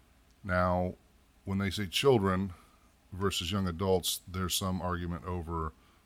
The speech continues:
that age, but specifically what we're talking about is, uh, children under the age of fourteen. And that's, um, that's pretty horrific.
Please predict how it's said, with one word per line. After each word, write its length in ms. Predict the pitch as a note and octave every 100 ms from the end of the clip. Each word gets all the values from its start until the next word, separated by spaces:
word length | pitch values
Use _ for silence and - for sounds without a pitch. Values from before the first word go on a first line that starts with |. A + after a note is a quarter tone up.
| -
that 300 | F2+ F#2 E2+ -
age, 360 | F2 E2 D2
but 180 | D#2+ D2+ - - -
specifically 760 | - A#2 - C#3+ - G#2 G2 F2+
what 280 | F2 F2 D#2+ -
we're 140 | G2+
talking 420 | F#2 G2 F2 E2 E2
about 320 | D#2 E2 D#2+
is, 160 | D#2 - _ _ _ _ _ -
uh, 120 | E2+
children 380 | - G#2+ F#2 F#2
under 100 | F2
the 200 | F2 E2
age 140 | E2
of 80 | D#2
fourteen. 480 | - D#2+ - D#2 - - - - - _ -
And 140 | F2 F2
that's, 340 | F2 F2 -
um, 380 | F#2 E2+ D#2+ D#2 - - _ _ _ _ _ _ _ _ _ _ _ _ _ _ _ _ -
that's 200 | F#2 -
pretty 240 | - F2+
horrific. 460 | E2+ E2 D#2 -